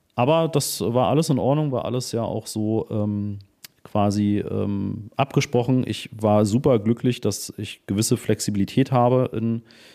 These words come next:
meiner Selbstständigkeit, ne, und auch meine Frau bei ihrem Job eine entsprechende Flexibilität hatte, sodass wir einfach dann früh morgens bis spät abends quasi den Tag aufteilen konnten und auch gemeinsame Zeit natürlich mal hatten.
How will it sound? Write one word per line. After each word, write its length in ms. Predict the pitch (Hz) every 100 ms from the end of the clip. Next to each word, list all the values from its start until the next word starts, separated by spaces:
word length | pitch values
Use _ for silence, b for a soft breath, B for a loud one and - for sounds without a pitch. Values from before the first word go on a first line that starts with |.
| B
meiner 220 | 113 110
Selbstständigkeit, 920 | 104 107 - - 113 110 - 110 107 -
ne, 160 | 107 117
und 160 | 101
auch 140 | 90 -
meine 180 | 104
Frau 300 | 95 - 110
bei 160 | 117 110
ihrem 220 | - 107
Job 360 | 101 107 - -
eine 280 | 107 107 107
entsprechende 600 | 95 - 107 107 104 101
Flexibilität 680 | - 127 - 104 104 117 113
hatte, 300 | 110 113 107 B B B B
sodass 340 | - 101 95 -
wir 80 | 85
einfach 320 | 98 - -
dann 220 | 101 98
früh 260 | - 160 147
morgens 580 | 117 120 123 120 - - _
bis 300 | 117 120 -
spät 300 | - 110 104
abends 400 | 98 110 117 -
quasi 340 | - 107 101 101
den 140 | 98
Tag 260 | - 101 -
aufteilen 480 | 120 - 120 107
konnten 480 | 104 107 104 107 107
und 160 | 85 90
auch 160 | 87
gemeinsame 480 | - 101 110 123 113
Zeit 300 | - 110 107
natürlich 320 | 107 107 104
mal 100 | 104
hatten. 300 | 104 - 107